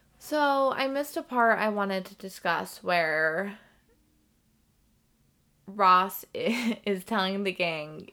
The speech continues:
about, you know, Carol being pregnant. And they're like, "Well, what is it, so what does this mean?" And he goes, "Well, she says I can be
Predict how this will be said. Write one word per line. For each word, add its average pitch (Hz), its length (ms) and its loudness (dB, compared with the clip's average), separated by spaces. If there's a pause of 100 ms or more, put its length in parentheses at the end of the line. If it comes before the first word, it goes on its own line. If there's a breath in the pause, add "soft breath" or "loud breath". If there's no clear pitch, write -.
about, 175 500 0
you 185 80 -6
know, 156 200 -6
Carol 175 320 -4
being 220 240 -4
pregnant. - 520 -4 (540 loud breath)
And 208 120 -8
they're 208 140 -2
like, 190 260 -4
"Well, 202 220 2
what 208 120 -2
is 214 140 -6
it, - 140 -18
so 208 180 -6
what 208 140 -4
does 208 160 -8
this - 260 -14
mean?" 240 640 -6 (420 loud breath)
And 220 120 -2
he 220 140 -2
goes, 196 540 0 (360 loud breath)
"Well, 233 180 4
she 240 240 -8
says 311 260 0
I 269 120 0
can 247 200 -6
be 220 200 -4